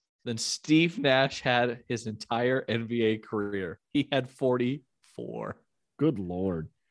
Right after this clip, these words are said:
Speaker 1: And you know, you know how long Steve Nash played for, Eric?
Speaker 2: Nah.
Speaker 1: Seventeen years.
Speaker 2: Jesus.
Speaker 1: And <laughs> uh, here, here's another, this is another crazy one. Steph Curry could miss his next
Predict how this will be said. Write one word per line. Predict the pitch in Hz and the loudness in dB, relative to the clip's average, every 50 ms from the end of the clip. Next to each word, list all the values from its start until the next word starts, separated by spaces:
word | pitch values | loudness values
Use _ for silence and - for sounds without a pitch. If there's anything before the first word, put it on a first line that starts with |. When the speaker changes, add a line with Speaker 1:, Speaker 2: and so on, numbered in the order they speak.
| _ _ _ _ - | _ _ _ _ -2
Speaker 1:
And | 131 | 2
you | 147 175 | 6 8
know, | 185 196 185 - - - - | 8 8 8 6 4 0 2
you | 170 180 | 6 8
know | 196 | 8
how | 190 190 | 8 10
long | 180 175 175 180 175 | 8 8 8 8 6
Steve | - - - 185 180 160 | 4 2 4 4 4 6
Nash | 165 165 160 170 - - - | 4 4 4 4 2 0 0
played | - 170 165 170 165 | 2 2 2 2 0
for, | - 180 175 165 | 0 0 2 2
Eric? | 165 165 165 165 165 - _ _ _ _ _ _ _ _ _ _ _ - | 4 2 2 2 -2 -6 _ _ _ _ _ _ _ _ _ _ _ -6
Speaker 2:
Nah. | 98 98 98 90 - - _ _ _ _ _ _ _ _ _ | -4 -4 -4 -6 -8 -12 _ _ _ _ _ _ _ _ _
Speaker 1:
Seventeen | - - - - - - 170 175 180 180 175 160 - - 180 170 165 151 147 | -18 -14 -12 -6 0 4 4 4 6 4 2 2 2 2 2 4 4 2 0
years. | 147 143 139 127 120 113 107 - - - - _ _ _ - | 0 0 2 2 2 0 -2 -4 -8 -12 -14 _ _ _ -2
Speaker 2:
Jesus. | - 135 151 160 165 160 143 139 139 131 117 107 98 90 87 - - | 4 8 10 10 12 12 12 12 10 10 8 4 0 -4 -6 -6 -6
Speaker 1:
And | 196 190 190 180 - | -4 -4 -4 -4 -6
<laughs> | - - - - - - - - - - - - - - - - _ _ - - - _ _ _ - 294 - _ _ _ _ _ _ _ _ _ _ _ _ _ _ _ _ _ _ - | -8 -12 -12 -12 -10 -8 -8 -8 -8 -8 -8 -8 -10 -10 -12 -14 _ _ -20 -20 -20 _ _ _ -20 -20 -20 _ _ _ _ _ _ _ _ _ _ _ _ _ _ _ _ _ _ 4
uh, | 165 170 185 190 190 196 185 175 | 6 8 10 10 10 10 10 8
here, | 214 208 175 | 8 6 6
here's | 170 196 196 190 196 | 4 4 4 4 2
another, | 175 165 175 175 170 165 147 - | 2 6 6 6 6 6 4 4
this | 156 165 175 - - | 4 2 2 0 -4
is | - | -8
another | 139 139 151 147 135 117 | -4 0 0 0 0 0
crazy | - - 117 110 104 107 110 | -2 0 0 0 0 -2 -4
one. | 107 104 101 98 101 - _ _ _ _ _ _ _ _ _ _ _ _ - | -4 -4 -4 -6 -8 -12 _ _ _ _ _ _ _ _ _ _ _ _ -10
Steph | - - - 190 202 196 - - | 0 6 6 6 6 6 2 2
Curry | 202 185 180 180 170 151 135 | 4 6 6 8 8 6 6
could | - - 147 143 | 4 0 -6 -4
miss | 147 151 151 151 - 139 - | -2 -2 -2 -2 -4 -6 -6
his | 143 131 131 143 | -6 -6 -4 0
next | 147 147 143 - - - | 0 0 0 0 -4 -14